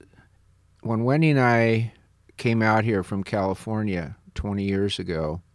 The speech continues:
we had almost never been in the Midwest. I knew the Midwest almost exclusively from books and movies.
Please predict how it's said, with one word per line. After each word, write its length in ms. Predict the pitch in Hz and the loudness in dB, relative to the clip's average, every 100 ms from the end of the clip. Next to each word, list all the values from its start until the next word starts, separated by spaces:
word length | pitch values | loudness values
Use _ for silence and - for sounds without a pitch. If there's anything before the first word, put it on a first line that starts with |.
| _ _ _ - | _ _ _ -6
we 300 | 113 117 120 | 0 2 4
had 420 | 110 104 101 95 _ _ _ | 4 4 2 -2 _ _ _
almost 380 | 117 143 139 - | 0 2 2 0
never 280 | 120 113 107 | -4 -4 -4
been 600 | 92 113 107 98 95 95 - _ _ _ _ _ | -2 -2 0 -2 -2 -6 -12 _ _ _ _ _
in 520 | 90 87 82 80 95 - _ _ | -6 -4 -4 -6 -10 -16 _ _
the 100 | 92 | -8
Midwest. 680 | 92 85 87 73 - - - _ _ _ _ _ _ _ _ | -6 -4 -4 -6 -8 -12 -14 _ _ _ _ _ _ _ _
I 120 | - 107 | -4 0
knew 300 | 113 120 113 | 2 4 4
the 120 | 107 | 2
Midwest 760 | 107 107 104 104 101 98 - - - _ - | 2 0 0 2 2 0 -2 -6 -20 _ -4
almost 400 | 107 113 107 - | 0 0 -2 -4
exclusively 1000 | 107 - - 110 107 110 101 104 98 95 | -6 -6 -2 -2 0 -4 -2 0 0 -2
from 600 | - 95 92 92 90 87 | -4 -4 -2 -2 -2 -4
books 600 | - 147 123 110 - - | 0 2 2 0 -4 -4
and 400 | 90 82 78 92 - _ _ _ | -6 -6 -8 -12 -18 _ _ _
movies. 680 | 104 117 110 110 107 - | 0 0 2 2 2 -4